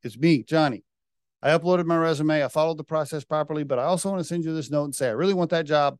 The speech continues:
blah, blah, blah." Be aggressive, okay? Don't just apply and wait, okay? Contact people in addition to that. I recommend that. And last but not least, on what I tell people when they call me for advice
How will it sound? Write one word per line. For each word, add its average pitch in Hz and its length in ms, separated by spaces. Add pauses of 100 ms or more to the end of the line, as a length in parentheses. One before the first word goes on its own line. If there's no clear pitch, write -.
blah, 123 140
blah, 120 120
blah." 104 160 (300)
Be 143 140
aggressive, 117 380 (140)
okay? 117 240 (340)
Don't 190 220
just 165 220
apply 131 600
and 120 200
wait, 110 420 (380)
okay? 117 160
Contact 147 640
people 127 320
in 117 100
addition 110 440
to 110 180
that. 92 180 (240)
I 117 60
recommend 104 520
that. 85 140 (600)
And 113 120
last 160 380
but 139 100
not 135 300
least, 123 400 (760)
on 113 100
what 117 140
I 117 80
tell 117 240
people 107 340
when 104 120
they 107 100
call 101 180
me 104 140
for 110 160
advice 98 480